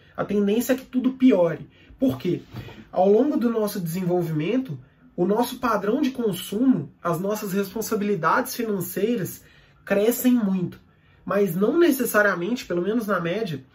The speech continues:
o aumento do salário das pessoas é proporcional ao aumento de gastos dela.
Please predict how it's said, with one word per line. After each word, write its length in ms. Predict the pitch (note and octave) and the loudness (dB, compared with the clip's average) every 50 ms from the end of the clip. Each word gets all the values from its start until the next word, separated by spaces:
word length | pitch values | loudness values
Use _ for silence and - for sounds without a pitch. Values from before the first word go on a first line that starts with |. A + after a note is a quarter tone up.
| _ - - - - _ _ | _ -20 -20 -20 -20 _ _
o 80 | - G3+ | 4 4
aumento 420 | G3+ G3 F#3+ F#3+ G#3+ B3+ C4 C4+ | 4 4 2 2 0 2 2 0
do 140 | G#3+ G#3+ A3 | -2 -2 -4
salário 560 | - - B3+ B3 A3 F#3+ F#3 G#3 B3 C4 C4 | -4 -4 -4 -4 -2 0 2 2 2 2 2
das 180 | G#3 G#3+ G3+ - | 2 0 0 0
pessoas 560 | - F#3+ E3+ E3 - - F#3 G#3+ A3+ G#3+ F3 | -4 -4 -4 -4 -6 -6 -4 -2 -2 0 0
é 80 | G3+ | -2
proporcional 880 | G3 - A3 G3+ - A3 G3+ - - A3 G3 F3+ E3+ F3 G3 A3+ A#3 - - _ _ | -2 -2 -6 -4 -4 -6 -6 -4 -4 -4 -4 -2 -2 -2 -2 -4 -6 -10 -18 _ _
ao 140 | - G#3 A3 | 2 4 4
aumento 400 | A3 G#3+ G#3 F#3+ F#3 G#3+ G#3+ - | 4 4 2 0 -2 -6 -6 -6
de 120 | G3 G#3 | -8 -8
gastos 480 | G3+ F3 F3+ F#3 G3 G3 - - F3+ D3 | -4 -2 0 0 0 -2 -4 -8 -8 -4
dela. 300 | D#3 D#3+ D#3 D3 C#3+ | -4 -4 -4 -4 -8